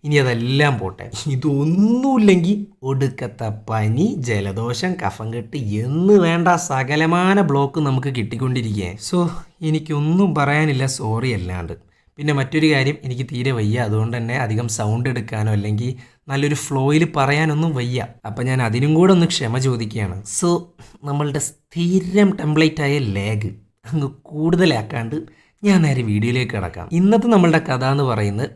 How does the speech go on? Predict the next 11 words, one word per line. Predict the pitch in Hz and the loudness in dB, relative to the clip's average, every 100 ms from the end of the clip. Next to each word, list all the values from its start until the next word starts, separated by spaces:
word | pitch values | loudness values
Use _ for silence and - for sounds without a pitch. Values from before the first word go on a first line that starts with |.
| - | -6
വളരെ | 165 175 185 190 | -2 2 2 2
ചെറിയൊരു | 190 - - 208 214 202 127 | -2 -4 4 6 6 4 2
കഥയാണ്. | 110 98 90 87 104 120 | 0 -4 -6 -8 -12 -10
പക്ഷെ | 107 147 | -4 -2
ആ | 143 | -4
ചെറിയ | - 131 123 156 | -4 -4 0 0
കഥയെന്ന് | 160 143 135 151 170 | 0 -2 2 4 4
വരുന്ന | 170 165 | 4 4
ഒരു | 165 143 | 2 2
ഇമോഷൻ | 113 123 143 - 151 | 0 0 0 0 -2
ഉണ്ട് | 101 | -2